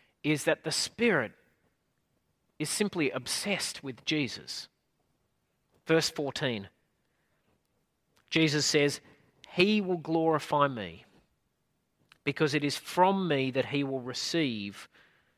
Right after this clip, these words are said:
what he will make known to you. All that belongs to the Father is mine. That is why I said, 'The Spirit will receive from me what he will make known to you.'" "He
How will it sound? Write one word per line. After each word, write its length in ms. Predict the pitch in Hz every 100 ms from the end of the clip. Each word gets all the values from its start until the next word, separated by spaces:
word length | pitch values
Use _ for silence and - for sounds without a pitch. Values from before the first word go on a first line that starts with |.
| _ -
what 160 | 131
he 160 | 151 147
will 160 | 135
make 300 | 127 131 127
known 440 | 123 113 113 110 107
to 120 | -
you. 380 | 110 110 92 82 _ _ _ _ _ _ _ _
All 300 | 170 185 190
that 200 | 165 156
belongs 520 | 151 143 143 143 131
to 100 | -
the 80 | 123
Father 500 | - 135 131 123 117
is 220 | 117 -
mine. 460 | 110 95 90 90 - - - _ _ _
That 160 | 139 156
is 220 | 156 139
why 240 | 143 143
I 140 | 135 127
said, 320 | - 135 117
'The 80 | 127
Spirit 600 | - - 156 160 156 156
will 180 | 143
receive 680 | 131 131 - - 165 170 156
from 400 | - 156 135 127
me 240 | 131 120
what 200 | 113 117
he 140 | - 131
will 140 | 127
make 280 | 120 113 -
known 400 | 107 95 90 92 _ _ _
to 100 | -
you.'" 300 | 98 92 76 - _ _ _ _ _ _ _ _ _ _ _ _ _ _ _ _ _ _ _ _ _ _ _ _ _ -
"He 540 | 165 180 196 208